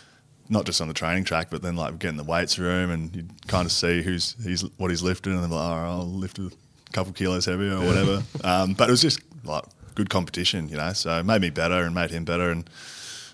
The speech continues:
Speaker 1: um, then I ended up getting the spot at the start of the year. Um, but then I was in bad form. I didn't play too great, and then he, he took over and went pretty well. So,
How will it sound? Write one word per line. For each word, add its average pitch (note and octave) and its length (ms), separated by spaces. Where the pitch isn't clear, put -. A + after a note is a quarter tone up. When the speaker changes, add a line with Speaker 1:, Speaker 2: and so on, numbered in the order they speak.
Speaker 1:
um, E2+ 400
then F#2 320
I F#2 140
ended F2+ 160
up - 120
getting F2 440
the - 80
spot - 440
at E2 100
the - 60
start F2 240
of D#2+ 60
the F2 80
year. F#2+ 340
Um, E2 300
but - 140
then E2+ 100
I D#2 140
was - 380
in D#2 280
bad D2+ 240
form. D#2 240
I D#2 40
didn't D2+ 140
play D2+ 140
too D2+ 200
great, D2+ 320
and D#2+ 100
then D2+ 100
he, D#2 240
he D#2 120
took E2 160
over D#2+ 220
and D#2+ 100
went D#2+ 180
pretty D#2 160
well. E2 220
So, D#2+ 340